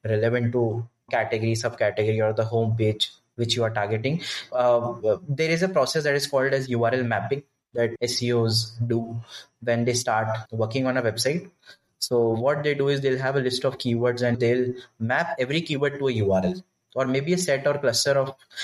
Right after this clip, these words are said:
keywords to certain pages that have very same intent. They,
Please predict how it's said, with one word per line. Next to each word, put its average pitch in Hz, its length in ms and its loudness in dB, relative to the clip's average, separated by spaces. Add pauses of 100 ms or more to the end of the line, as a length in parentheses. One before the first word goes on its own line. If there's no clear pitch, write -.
(180)
keywords 131 440 0
to 135 100 0
certain 135 380 -2
pages 139 420 0
that 127 300 0
have 127 280 -2
very 135 160 0
same 135 280 0
intent. 131 320 0
They, 123 180 0